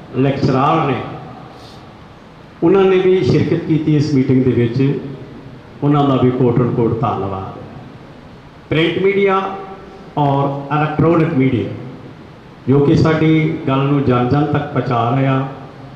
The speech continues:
ਉਹ ਆਪਣੀਆਂ ਸੇਵਾਵਾਂ ਨਿਭਾ ਰਿਹਾ, ਉਹਨਾਂ ਦਾ ਵੀ ਕੋਟਨ ਕੋਟ ਧੰਨਵਾਦ ਹੈ। ਤੋ ਗੁਰੂ ਰੂਪ, ਗੁਰੂ ਪਿਆਰੀ ਸਾਧ ਸੰਗਤ ਜੀ,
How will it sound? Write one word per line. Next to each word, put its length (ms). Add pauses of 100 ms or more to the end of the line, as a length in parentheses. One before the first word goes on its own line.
(340)
ਉਹ 140
ਆਪਣੀਆਂ 340
ਸੇਵਾਵਾਂ 480
ਨਿਭਾ 320
ਰਿਹਾ, 280
ਉਹਨਾਂ 280
ਦਾ 80
ਵੀ 220 (580)
ਕੋਟਨ 340
ਕੋਟ 380 (540)
ਧੰਨਵਾਦ 580
ਹੈ। 60 (1900)
ਤੋ 180
ਗੁਰੂ 200
ਰੂਪ, 260
ਗੁਰੂ 180
ਪਿਆਰੀ 280
ਸਾਧ 300
ਸੰਗਤ 400
ਜੀ, 240